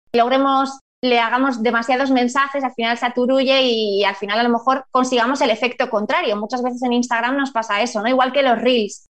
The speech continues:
Jolín, pero si se trata de que la gente se tire más tiempo en la plataforma, ¿por qué los reels de un minuto funcionan peor que los de quince segundos o treinta, no? Pues es precisamente por eso, porque más cantidad no quiere decir necesariamente que el usuario se vaya a quedar más tiempo. Al contrario, podemos conseguir abrumarle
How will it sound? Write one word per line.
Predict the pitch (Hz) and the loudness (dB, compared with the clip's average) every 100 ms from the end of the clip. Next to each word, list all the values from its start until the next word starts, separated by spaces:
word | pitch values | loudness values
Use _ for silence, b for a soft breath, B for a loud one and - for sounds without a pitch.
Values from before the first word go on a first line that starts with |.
| _ | _
Jolín, | - 262 320 | 0 0 2
pero | 302 240 | 0 0
si | 254 247 | 0 -2
se | 240 | 0
trata | 247 277 277 277 | 0 0 0 0
de | 269 | -2
que | 269 | 0
la | 254 | -2
gente | 247 285 285 269 214 | -2 -2 -2 0 -4
se | 214 220 | -2 -2
tire | 220 262 226 | 0 0 0
más | 214 220 - | -2 -6 -2
tiempo | 269 262 240 202 | 0 2 0 -2
en | 190 | -2
la | 190 - 190 | -2 -4 -4
plataforma, | 208 202 214 262 320 | -2 -2 0 0 0
¿por | 277 226 | 0 0
qué | 240 | 2
los | 247 247 | 2 2
reels | 269 247 | 2 2
de | 254 | 2
un | 254 | 4
minuto | 254 262 330 | 2 4 2
funcionan | 339 254 262 294 269 | 0 -2 0 0 0
peor | 247 233 | 0 0
que | 220 | 2
los | 220 | 2
de | 214 208 | 2 0
quince | 247 233 226 | 0 0 0
segundos | - 208 220 202 202 | -2 0 0 -2 -4
o | |
treinta, | 202 262 262 180 | -2 0 0 0
no? | 214 349 _ _ _ | -2 -6 _ _ _
Pues | 277 | -2
es | 285 | 0
precisamente | 330 320 330 285 285 | -2 0 0 0 0
por | 254 240 | 0 0
eso, | 240 240 202 | 0 0 -2
porque | 220 220 | -2 0
más | 226 269 | 2 0
cantidad | - 320 294 277 | 0 -2 0 0
no | 285 285 | 0 -2
quiere | 285 254 | 0 2
decir | 220 220 240 | 0 0 -2
necesariamente | 220 214 226 220 214 220 254 | 0 0 -2 -2 -2 -2 0
que | |
el | 240 | 0
usuario | 220 220 262 | 2 0 0
se | 220 | 0
vaya | 202 | -2
a | 190 | -2
quedar | 190 190 | -2 -2
más | 185 - | -4 -4
tiempo. | 196 190 170 | -4 -2 -6
Al | 180 | -6
contrario, | 208 226 233 175 | -4 -2 -2 -2
podemos | 208 214 226 | -2 -2 -2
conseguir | 247 240 240 | -2 0 0
abrumarle | 240 226 226 240 269 302 | 0 0 0 0 2 0